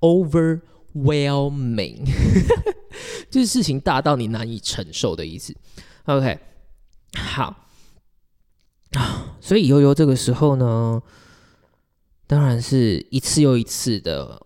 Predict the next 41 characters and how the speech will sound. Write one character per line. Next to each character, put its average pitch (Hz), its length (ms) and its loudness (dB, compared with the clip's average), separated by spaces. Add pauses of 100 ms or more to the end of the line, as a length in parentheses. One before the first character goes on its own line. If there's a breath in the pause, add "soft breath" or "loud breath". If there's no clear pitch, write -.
(540)
大 120 200 0
喊 104 220 -6
着 101 140 -6
他 123 120 -4
的 113 120 -2
名 110 260 -8
字 110 140 -10
嘛， - 240 -14
想 107 180 -4
要 120 80 -2
知 123 140 -4
道 131 240 -2
他 - 180 -6
还 160 160 -4
有 156 60 0
没 165 120 2
有 160 100 2
意 175 180 0
识， 120 640 0
怎 131 180 -4
么 123 220 -2
了， 117 260 0
怎 117 160 -6
么 110 160 -6
了， 107 260 -6 (380 soft breath)
还 127 300 -4
好 139 240 0
吗？ 117 420 -4 (960 soft breath)
但， 202 480 4 (180)
呃， 110 340 -6 (100)
得 139 180 4
到 214 180 4
的 131 120 2
都 127 240 4
是 113 520 0
沉 - 280 -2
默， 113 580 -6 (240)
都 143 100 0
是 147 160 0
沉 - 300 -2
默。 110 500 -12